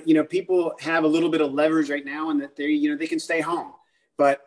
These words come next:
I think once that hiring cycle starts and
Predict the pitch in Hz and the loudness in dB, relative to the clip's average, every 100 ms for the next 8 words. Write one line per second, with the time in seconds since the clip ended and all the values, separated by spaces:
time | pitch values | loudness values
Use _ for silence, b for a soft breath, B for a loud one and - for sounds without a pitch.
0 | - 165 165 226 - - 453 - 220 - | -8 -6 -4 -4 -2 -2 0 -2 -2 -2
1 | 196 202 190 170 175 170 160 - - 180 | 0 2 2 2 0 0 -4 -4 0 2
2 | 170 160 139 | 0 0 -4